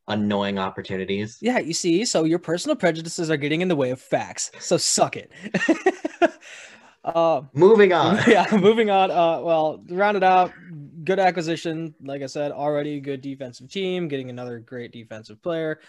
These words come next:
Speaker 2: Um, the question for me still remains, is their offense going to be either consistent or productive? They're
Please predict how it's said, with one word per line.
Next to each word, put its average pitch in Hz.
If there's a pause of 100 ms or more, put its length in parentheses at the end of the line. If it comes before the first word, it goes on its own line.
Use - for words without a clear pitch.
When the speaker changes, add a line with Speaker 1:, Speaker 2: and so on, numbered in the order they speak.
(520)
Speaker 2:
Um, 139
the 147
question 160
for 160
me 143
still 135
remains, 117
is 120
their 117
offense 113
going 113
to 107
be 107
either 107
consistent 117
or 110
productive? 151 (260)
They're 117